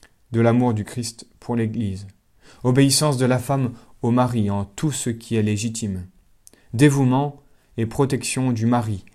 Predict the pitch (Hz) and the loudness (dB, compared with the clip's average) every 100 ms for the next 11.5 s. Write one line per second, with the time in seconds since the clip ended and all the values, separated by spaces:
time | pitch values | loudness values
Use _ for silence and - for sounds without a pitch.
0 | - _ - - 110 110 113 113 107 101 | -20 _ -20 -6 0 2 2 2 0 -4
1 | - 113 110 98 92 - _ _ _ _ | -4 -6 -4 -4 -6 -10 _ _ _ _
2 | - 143 135 - 131 135 - _ _ _ | -6 -2 -2 -2 -6 -8 -14 _ _ _
3 | 110 120 117 104 101 101 110 - _ _ | 0 2 2 -2 -4 -6 -8 -14 _ _
4 | - 113 107 98 101 - - - _ _ | -8 -4 -2 -4 -10 -10 -18 -20 _ _
5 | - 98 107 95 90 87 - _ _ - | -10 -6 -4 -2 -4 -8 -18 _ _ -8
6 | 101 101 95 - 107 - 98 - - - | -4 -4 -6 -10 -14 -12 -12 -12 -14 -18
7 | _ _ _ _ _ _ _ _ - - | _ _ _ _ _ _ _ _ -20 -20
8 | - - - - - - - 120 123 127 | -20 -20 -20 -20 -20 -14 0 4 6 6
9 | 120 107 131 139 113 - 117 110 117 104 | 4 2 4 4 2 -4 -4 -2 -2 -2
10 | 98 113 123 117 - - - 127 151 139 | 0 0 0 -4 -12 -12 -6 0 2 2
11 | 117 127 123 156 143 | 4 4 6 4 2